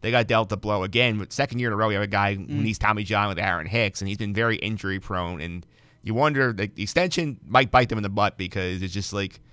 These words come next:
Speaker 1: he's always hurt. And right now, there's a hole in center field, and it makes you wonder here. Is it just, "Let's re-sign Brett Gardner and hold the fort, uh, until he's
Speaker 2: Mm-hmm.
Speaker 1: ready to go," or are we going somewhere else?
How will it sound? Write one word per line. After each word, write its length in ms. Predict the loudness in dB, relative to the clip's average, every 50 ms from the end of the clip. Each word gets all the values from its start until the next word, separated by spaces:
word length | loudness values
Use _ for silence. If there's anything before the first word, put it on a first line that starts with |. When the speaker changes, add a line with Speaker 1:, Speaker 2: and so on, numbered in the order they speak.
| _ _ _
Speaker 1:
he's 160 | -4 -4 -2
always 400 | 0 2 2 2 4 2 0 0
hurt. 300 | 0 -2 -2 -4 -4 -10 _ _ _ _ _ _ -10
And 80 | -4 -2
right 100 | -2 0
now, 120 | 0 0
there's 160 | 0 0 0
a 80 | -2 -2
hole 340 | 0 0 0 0 0 0 -2
in 60 | 0
center 260 | 0 0 0 0 -2
field, 400 | 0 -2 -2 0 0 -2 -4 -6
and 380 | -6 -6 -4 -4 -6 -8 -10 -14 _ _ _ _ _ _ _ _ -18 -10
it 100 | -4 0
makes 240 | 0 0 0 -2 -4
you 100 | -2 -2
wonder 380 | -2 -2 -2 -2 -2 -2 -2 -4
here. 240 | -4 -6 -6 -8 -12 _ _ _ _ _ _ _ _ _ _ -4
Is 180 | -4 -2 0
it 120 | 0 0 0
just, 500 | 4 4 6 6 6 4 -2 -8 -12 -18 -20 _ _ _ _ _ _ _ -2
"Let's 200 | 0 0 0 0
re-sign 300 | -2 -2 2 4 2 4
Brett 200 | 6 4 4 4
Gardner 280 | 6 6 6 6 6 2
and 80 | 0 0
hold 180 | 0 -2 -2 -2
the 40 |
fort, 380 | -8 -8 -6 -4 -4 -4 -4 -6 -8 -10
uh, 60 | -10 -8 -8 -6
until 420 | -6 -6 -4 -2 0 0 0 0
he's 160 | 0 -2 -2 0
Speaker 2:
Mm-hmm. 100 | 2 4
Speaker 1:
ready 160 | 4 4 2
to 100 | -2 -2
go," 360 | 0 2 2 2 2 0 -2
or 180 | -2 0 0 0
are 40 | 0
we 80 | 0
going 220 | 0 0 -2 -2 -2
somewhere 280 | -4 -4 -2 -2 -2 0
else? 380 | 0 -2 -4 -6 -8 -12 -12